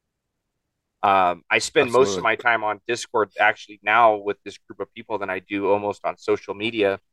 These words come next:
Speaker 1: uh, because it's just, it's everything that I love and everybody that I love all in one fucking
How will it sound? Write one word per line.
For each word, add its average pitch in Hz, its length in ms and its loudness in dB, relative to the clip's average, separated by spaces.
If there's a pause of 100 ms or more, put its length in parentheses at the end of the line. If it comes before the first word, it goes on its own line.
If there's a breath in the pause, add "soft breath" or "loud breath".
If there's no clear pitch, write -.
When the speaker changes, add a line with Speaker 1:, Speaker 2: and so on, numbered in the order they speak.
(800)
Speaker 1:
uh, 90 200 0
because 101 340 -2
it's 101 140 -8
just, 110 200 -4 (720)
it's - 140 -4 (100)
everything 127 500 -4
that 104 100 -2
I 110 100 2
love 113 440 2
and 98 160 -4 (120)
everybody 113 460 0
that 110 120 4
I 107 100 4
love 113 300 0 (120)
all 104 220 4
in 101 100 -8
one 98 200 -12
fucking 90 140 -8